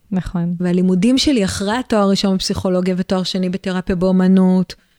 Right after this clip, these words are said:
Speaker 2: ואחרי זה המשכתי ללימודי פסיכואנליזה,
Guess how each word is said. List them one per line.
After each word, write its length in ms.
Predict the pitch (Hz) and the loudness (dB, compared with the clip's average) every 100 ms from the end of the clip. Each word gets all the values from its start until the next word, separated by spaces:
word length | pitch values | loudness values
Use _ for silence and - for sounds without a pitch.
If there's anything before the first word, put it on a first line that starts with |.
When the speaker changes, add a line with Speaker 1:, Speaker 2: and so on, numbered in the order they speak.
| _ - | _ -6
Speaker 2:
ואחרי 300 | 180 196 190 | -4 -2 0
זה 80 | 196 | 0
המשכתי 440 | 190 202 - 220 | 0 -2 0 0
ללימודי 440 | 185 185 180 190 | 0 0 0 0
פסיכואנליזה, 960 | 190 - 190 - 175 175 180 175 170 180 | 0 0 0 0 0 2 2 2 0 0